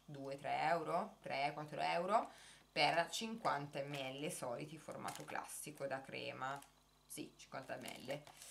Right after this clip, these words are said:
E niente, quindi questa. E nulla, è tutto. Sì, finito. Questi sono tutti gli acquisti fatti a Lidl.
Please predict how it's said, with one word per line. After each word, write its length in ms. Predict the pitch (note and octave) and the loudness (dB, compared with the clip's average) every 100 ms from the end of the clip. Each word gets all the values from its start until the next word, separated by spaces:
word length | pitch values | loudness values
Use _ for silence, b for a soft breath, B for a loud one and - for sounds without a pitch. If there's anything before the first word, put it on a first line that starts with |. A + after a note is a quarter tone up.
| B B B - | B B B -4
E 800 | - E3 E3 D#3+ D#3+ D3+ D3+ D3 | 2 4 6 8 8 8 8 6
niente, 360 | C#3 C3 D3 | 0 -6 -6
quindi 280 | D3 C3+ - - | -6 -6 -8 -8
questa. 480 | - - - - C#3+ - - - - - - - - B B B | -6 -4 -4 0 0 -2 -14 -20 -18 -18 -10 -4 -4 B B B
E 200 | - B4 | 10 10
nulla, 480 | F4 G#3 F3+ D#3 - - - _ - _ _ _ _ _ _ _ - | 10 8 10 10 10 -2 -20 _ -20 _ _ _ _ _ _ _ -4
è 140 | - F4+ | 0 0
tutto. 580 | C4 - - F3+ - - - - - - - - - - - - - _ - - _ _ _ - - - - - - - - _ _ | -2 -4 -2 -2 -4 -16 -20 -20 -20 -20 -20 -20 -20 -20 -20 -20 -20 _ -20 -20 _ _ _ -20 -20 -20 -20 -20 -20 -20 -20 _ _
Sì, 300 | - F#4 F#4 - - - _ | 6 8 8 4 -18 -20 _
finito. 480 | - A3 E3+ F3+ G3+ F#3+ B B _ - - B B B B B B B B | -2 0 2 0 0 -4 B B _ -20 -10 B B B B B B B B
Questi 260 | - E4+ F#4 | 10 10 12
sono 220 | C#4+ A#3 | 4 2
tutti 260 | A#3 - - | 2 2 4
gli 80 | G#3+ | 2
acquisti 340 | - A#3 A#3 | 4 0 0
fatti 380 | G#3+ G3+ - A#3+ | -2 -2 -6 -4
a 120 | G#3+ | 0
Lidl. 400 | A3+ A3 A3+ E4 | 0 2 6 8